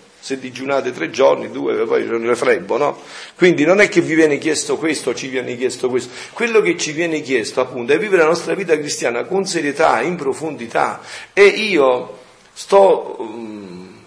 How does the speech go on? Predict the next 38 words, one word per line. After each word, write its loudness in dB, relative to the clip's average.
vedendo 4
sempre -6
più, -4
perché -6
l'ho -4
sempre -2
sostenuto -6
subito, -6
grazie -4
a -6
Dio, 0
ma -4
sempre 0
più -2
ne 0
ho 2
le -2
conferme -6
in -10
tutto -4
questo, -2
che -12
non -2
è 2
che -6
ne -2
avevo -4
bisogno -2
perché -4
ero 0
certo 0
di -10
quello -6
che -6
sostenevo, -6
che 4
Papa 6
Francesco -2